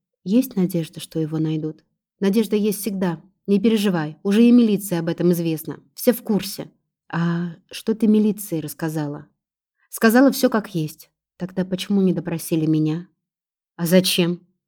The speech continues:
«Но ведь его охранник и водитель знали, что я была с вами в пансионате». Мы же ехали в одной машине. Мила,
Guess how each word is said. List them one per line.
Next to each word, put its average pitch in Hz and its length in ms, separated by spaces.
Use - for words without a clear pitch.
«Но 180 80
ведь 180 220
его 208 180
охранник 196 560
и 160 40
водитель 170 440
знали, 190 360
что - 180
я 185 160
была 170 200
с 170 140
вами 196 260
в 190 120
пансионате». 170 800
Мы 214 140
же 226 100
ехали 202 380
в 165 60
одной 208 260
машине. 196 640
Мила, 196 360